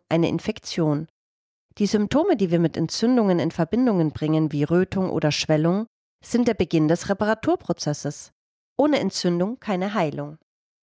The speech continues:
Eine Entzündung ist also nichts Schlechtes. Sie ist eine Strategie des Immunsystems, um den Eindringling zu bekämpfen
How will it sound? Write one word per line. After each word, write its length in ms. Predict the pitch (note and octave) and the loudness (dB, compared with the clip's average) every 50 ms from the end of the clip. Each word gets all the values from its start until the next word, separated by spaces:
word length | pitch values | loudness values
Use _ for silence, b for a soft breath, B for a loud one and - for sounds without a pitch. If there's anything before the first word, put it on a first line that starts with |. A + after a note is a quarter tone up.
| _ _ _ _ _ - | _ _ _ _ _ -2
Eine 220 | - F#3+ G3 G3 | 2 2 4 4
Entzündung 520 | - G3 - - - B3 C4+ C#4+ D4 C#4 - | 2 0 -2 -2 0 2 4 4 2 2 0
ist 220 | - G#3+ - - | -4 -8 -6 -2
also 200 | - F#3 E3+ E3+ | -2 0 0 2
nichts 260 | E3 D#3 D3+ - - - | 0 0 -2 -2 -6 -2
Schlechtes. 640 | - G#3+ C4 C4 - - - - - - - _ _ _ _ _ _ _ _ _ _ _ _ _ | 0 0 0 0 -4 -10 -10 -10 -10 -10 -16 _ _ _ _ _ _ _ _ _ _ _ _ _
Sie 120 | - - A#3 | -4 -2 -2
ist 160 | A#3 - B3+ | 0 2 0
eine 160 | B3 A#3+ A#3+ | 2 2 2
Strategie 500 | - - - B3 A#3+ - A#3+ A#3 C#4 D#4 | 0 0 -2 -4 -2 -2 -2 0 0 2
des 180 | - D#4 C#4+ - | 2 2 0 0
Immunsystems, 920 | - - A3+ A#3 C4+ D#4 D4+ B3 G3+ - - - E3+ E3+ F#3 G#3+ A3 - - | -2 0 2 2 4 2 2 2 -2 -4 -2 0 0 2 2 0 -2 -4 -6
um 220 | - A3 G#3 G#3 | -2 0 2 2
den 180 | G3+ F#3+ - - | 2 2 0 0
Eindringling 640 | G#3+ A#3+ C#4 C4 A#3 G3+ F#3+ F#3 F#3 F#3 F#3+ F#3 | 0 0 2 0 0 0 2 2 2 2 2 0
zu 100 | - - | -2 -4
bekämpfen 640 | - F3 D#3+ - - D#3+ D3+ D#3 - - G#3+ A#3 D4+ | -6 -6 -6 -2 0 0 0 0 -2 -2 -4 -4 -4